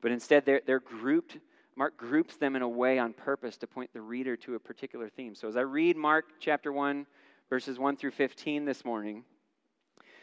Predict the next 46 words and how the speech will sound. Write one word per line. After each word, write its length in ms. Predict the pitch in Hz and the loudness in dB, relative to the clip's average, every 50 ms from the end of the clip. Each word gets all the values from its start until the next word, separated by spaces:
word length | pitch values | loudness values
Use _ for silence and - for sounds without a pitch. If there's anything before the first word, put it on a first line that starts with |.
| - - - | -20 -10 -4
I 60 | 113 | -2
want 120 | 135 147 - | 0 2 6
you 60 | 156 | 6
to 60 | 151 | 6
listen 360 | 147 151 165 - - 165 147 | 10 8 8 8 6 0 -2
for 280 | 131 - 147 147 135 131 | -2 -2 2 2 2 2
repeated 500 | 123 135 139 - - - 156 151 151 139 | 2 -2 -6 -6 -4 -2 0 0 0 0
words 320 | 131 135 135 139 139 131 | 2 2 4 4 2 0
and 100 | 131 120 | -4 -8
phrases 500 | - - - 139 139 147 139 135 120 113 | -6 -2 2 4 4 4 2 0 -4 -4
that, 180 | 110 120 117 - _ - | -2 -2 -2 -2 _ -4
that 120 | 120 110 | -4 -2
might 240 | 123 123 135 143 - | 0 -2 -2 -2 -2
help 240 | - - 139 - - | 0 2 2 2 2
us 200 | 123 - - 131 | -2 -4 -4 -6
reveal, 440 | 123 123 113 113 123 135 131 113 | -6 -6 -6 -4 -2 -2 -2 0
what 140 | 104 143 185 | 0 -2 -2
is 80 | 247 220 | -4 -4
this 160 | - 185 - | -6 -8 -8
theme? 360 | - _ - 170 170 127 98 - | -10 _ -12 -12 -12 -12 -10 -8
What's 220 | - 123 - - | -8 -8 -8 -8
the 100 | - 160 | -14 -12
thing 260 | - - 156 156 143 131 | -12 -10 -10 -10 -10 -10
that 80 | - | -10
Mark 220 | - 127 131 127 131 | -8 -8 -8 -8 -8
is 220 | 113 107 - _ | -10 -12 -14 _
communicating 640 | _ - 110 107 113 113 - - 101 95 85 85 82 | _ -20 -16 -16 -16 -16 -16 -14 -14 -14 -14 -14 -18
here 200 | 92 87 78 80 _ _ _ _ _ _ _ _ _ _ _ _ _ _ | -20 -20 -20 -20 _ _ _ _ _ _ _ _ _ _ _ _ _ _
this 80 | - - | -16 -12
morning? 180 | 113 104 95 | -10 -10 -8
So 100 | - - | -6 -4
I 20 | 117 | -2
wanna 140 | 123 127 123 | -2 0 0
read, 340 | 123 123 123 123 117 117 - _ _ - - - - _ _ _ _ _ _ _ _ _ _ _ _ - - - - | 2 2 2 0 0 -2 -8 _ _ -20 -20 -20 -20 _ _ _ _ _ _ _ _ _ _ _ _ -18 -16 -12 -8
and 180 | - 113 117 113 | -8 -6 -4 -4
then, 300 | 110 107 104 104 104 101 - - - - - - | -4 -4 -6 -6 -10 -14 -18 -20 -20 -20 -20 -18
um, 280 | - 98 95 90 85 80 90 _ _ _ _ _ _ _ _ _ _ - 90 | -14 -12 -12 -12 -12 -14 -18 _ _ _ _ _ _ _ _ _ _ -20 -18
and 100 | 92 92 | -14 -14
then 80 | 90 | -12
we'll 80 | 90 90 | -14 -14
pray 320 | - - - 104 95 92 | -12 -8 -6 -4 -4 -4
and 100 | 90 87 | -6 -8
then 140 | 90 90 87 | -12 -14 -12
get 160 | 87 92 - _ _ - | -12 -12 -12 _ _ -20
into 240 | - 92 87 - - | -18 -18 -16 -16 -16
the, 140 | 80 78 | -16 -16